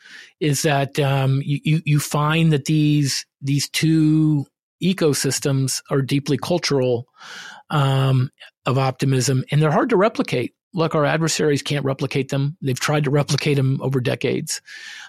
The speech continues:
Um, and, uh, and it's because it's deeply cultural. And so I, I actually am very optimistic. Uh, I am optimistic that, um, we,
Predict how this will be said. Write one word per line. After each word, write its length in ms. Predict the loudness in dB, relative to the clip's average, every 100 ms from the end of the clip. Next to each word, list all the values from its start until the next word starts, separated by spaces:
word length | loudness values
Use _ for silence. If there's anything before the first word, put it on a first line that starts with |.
| -4
Um, 640 | 0 2 2 2 2 0 -4
and, 720 | -2 0 0 0 2 2 2
uh, 400 | 2 2 0 0 -2
and 180 | -2 -2
it's 200 | -4 -4
because 280 | -4 -2 0
it's 140 | 0
deeply 260 | -4 -4 -6
cultural. 560 | -6 -6 -6 -8 -10 -6
And 220 | -2 -2
so 340 | 0 0 0 0
I, 260 | 0 0 0
I 220 | 0 0
actually 400 | 0 -2 -2 0
am 140 | 2 2
very 200 | 2 2
optimistic. 640 | 0 0 0 0 -4 -6 -20 -20 -18 -18 -20 -4
Uh, 560 | 0 2 2 2 0 -2
I 160 | -2 0
am 200 | 0 0
optimistic 720 | -2 -2 0 0 -2 -4 -2
that, 360 | 0 0 0
um, 640 | 0 0 0 0 0 -2 -6 _ _ _ -16 _ _ _ _ _ -6
we, 880 | -2 2 2 2 2 2 2 0